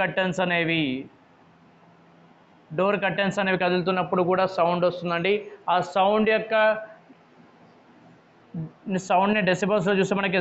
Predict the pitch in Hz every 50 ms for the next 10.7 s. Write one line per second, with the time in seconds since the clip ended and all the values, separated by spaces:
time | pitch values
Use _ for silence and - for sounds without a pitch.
0 | 160 156 190 196 208 208 214 220 202 170 - 190 190 196 196 196 202 196 175 196
1 | 170 175 170 175 175 170 170 170 170 160 156 165 170 175 190 185 180 208 185 -
2 | 226 233 220 202 202 202 196 165 175 202 208 196 202 185 180 175 180 175 - 208
3 | 202 214 220 214 208 - - - _ _ - 175 180 - 180 180 190 196 196 202
4 | 202 - - 196 190 196 190 185 185 190 190 190 170 139 160 190 196 202 202 214
5 | 208 185 175 - 185 170 180 175 175 175 165 165 165 165 170 170 170 175 170 170
6 | 175 170 185 196 190 196 196 196 214 220 220 - - - - - - - 156 175
7 | 170 - 175 190 190 185 185 185 180 185 190 175 165 175 165 160 - - 220 220
8 | 190 208 196 202 190 170 180 175 175 175 175 180 190 185 190 196 165 185 202 202
9 | 196 - 202 185 180 180 185 180 175 180 180 175 170 185 180 175 180 175 175 175
10 | 160 180 175 175 160 175 160 147 165 170 165 160 202